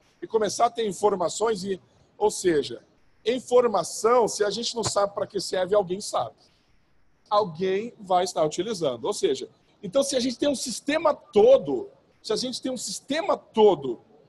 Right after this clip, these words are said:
de monitoramento, por exemplo, de uma, de uma cidade inteligente, qual que é a possibilidade desses mesmos equipamentos, de um farol ser um sensor ali de, de monitoramento de alguma coisa,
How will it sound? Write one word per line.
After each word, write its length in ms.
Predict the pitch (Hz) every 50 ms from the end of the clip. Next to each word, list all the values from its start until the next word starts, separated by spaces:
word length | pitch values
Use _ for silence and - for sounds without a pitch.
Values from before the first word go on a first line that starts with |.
| _ _ _ _ _ _ _ _
de 160 | - 202 269
monitoramento, 680 | 285 277 262 214 - 240 220 202 185 190 196 196 - -
por 160 | - 196 185
exemplo, 360 | 175 151 131 180 175 - 156
de 60 | 156
uma, 160 | 165 165 165
de 60 | 156 160
uma 120 | 165 165
cidade 380 | - - - 165 165 170 156 156
inteligente, 760 | - 180 170 147 139 131 - 196 247 269 240 190 - - - _ _ _ _ _ _ _
qual 160 | - - - -
que 100 | - 453
é 40 |
a 20 | -
possibilidade 840 | - 294 285 - - 269 - 285 269 262 226 185 208 202 202 170 165
desses 260 | 202 196 202 - 175
mesmos 300 | 170 190 208 240 247 220
equipamentos, 1040 | 254 240 - 233 - 269 247 226 214 208 196 175 160 156 139 117 - - - - _ _ _ _ _ _ _ _ _ _ _ _ _ _ _ _ _ _ _ _ _ _ _ _ _ _ _ _ _ _ _
de 80 | - 190
um 80 | 226 226
farol 720 | - - 277 247 247 220 190 190 208 233 254 269 262 262
ser 200 | 262 - 262 254
um 80 | 254 247
sensor 460 | - - 240 220 - - 220 233 226
ali 240 | 214 196 190 208 220
de, 160 | 190 190 202
de 120 | 175 190 196
monitoramento 640 | 185 185 185 190 196 - 214 190 180 175 185 185 -
de 60 | -
alguma 220 | 185 175 175 170
coisa, 240 | 170 - 123 110 -